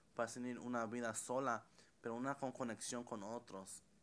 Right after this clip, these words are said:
Es tener una conexión intencionalmente, es lo que Pablo está hablando aquí.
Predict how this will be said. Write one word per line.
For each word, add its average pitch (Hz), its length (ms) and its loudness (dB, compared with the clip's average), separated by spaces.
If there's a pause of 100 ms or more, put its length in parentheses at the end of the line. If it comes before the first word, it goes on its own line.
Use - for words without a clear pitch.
Es 113 200 -4
tener 113 160 -2
una 123 180 0
conexión 120 480 -4
intencionalmente, 110 760 -6
es 107 40 -6
lo 107 80 -4
que - 100 -8
Pablo 107 200 -2
está 107 140 -2
hablando 110 260 0
aquí. 139 400 -2